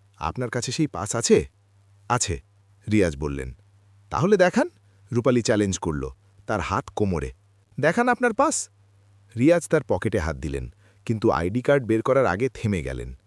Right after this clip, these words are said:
তিনি ভাবলেন, "না, এখনও সময় হয়নি।" তিনি দেখতে চান এই পরিস্থিতি কত দূর যায়।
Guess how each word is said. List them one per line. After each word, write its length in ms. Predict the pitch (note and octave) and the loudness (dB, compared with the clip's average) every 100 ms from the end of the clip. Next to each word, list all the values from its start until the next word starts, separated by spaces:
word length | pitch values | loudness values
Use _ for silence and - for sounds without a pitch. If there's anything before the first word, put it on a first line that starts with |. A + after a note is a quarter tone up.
| _ _ _ - | _ _ _ 0
তিনি 180 | F3 | 2
ভাবলেন, 340 | D#3 D#3 E3+ D3+ | 2 2 0 0
"না, 260 | E2 C2+ - _ _ _ | -2 -4 -8 _ _ _
এখনও 340 | F2 F#2 C#3 C3+ | -6 -2 -2 -2
সময় 380 | - A2+ A2+ | -2 -2 -2
হয়নি।" 320 | D2+ D2 C2 C2 _ _ - | -2 -4 -8 -12 _ _ -6
তিনি 180 | C3+ C3+ | 0 2
দেখতে 300 | A#2+ - E3 | 2 2 2
চান 200 | D3 A#2 | 2 0
এই 100 | G#2 | 0
পরিস্থিতি 540 | - G#2+ A2+ - A#2+ A#2+ | -2 -2 -2 -4 -6 -2
কত 220 | A#2+ D#3+ | -2 0
দূর 200 | C#3+ G#2 | 0 0
যায়। 260 | D2 C2 | -2 -8